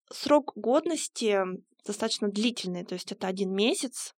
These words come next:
э, обеспечивается термической обработкой. Можно один месяц его держать при комнатной температуре. А, главное, а, вдали от источников тепла, то есть не на жаре. Не, не надо держать постоянно турон в холодильнике,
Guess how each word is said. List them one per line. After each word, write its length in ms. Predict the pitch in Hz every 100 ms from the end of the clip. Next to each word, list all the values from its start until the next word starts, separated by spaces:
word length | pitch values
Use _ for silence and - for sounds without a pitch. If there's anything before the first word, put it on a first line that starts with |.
| _ -
э, 100 | 202
обеспечивается 920 | 202 208 - 277 - 254 220 208 208
термической 640 | - 214 233 254 - -
обработкой. 760 | 208 196 196 196 196 - 196 - -
Можно 320 | 233 240 220
один 280 | 202 208 202
месяц 460 | 202 208 - - 196
его 180 | 196
держать 340 | 190 190 190 196
при 140 | -
комнатной 360 | 226 233 214 202
температуре. 760 | - 190 202 196 247 311 330 320 -
А, 180 | 247 196
главное, 720 | 196 220 262 269 233 202 190 - _ _ _
а, 120 | 202
вдали 440 | 202 196 233 247 226
от 400 | 214 208 - -
источников 560 | 220 240 226 208 208 -
тепла, 400 | - 233 254 339
то 40 | 381 _ -
есть 160 | -
не 80 | 220
на 160 | 214 208
жаре. 460 | 202 202 240 294 359 - _ -
Не, 300 | 240 247 254
не 280 | 269 262 277
надо 220 | 285 220
держать 380 | 202 214 208 208
постоянно 480 | 208 - 208 202 196
турон 300 | 202 214 202
в 60 | -
холодильнике, 760 | 208 196 262 349 359 - 294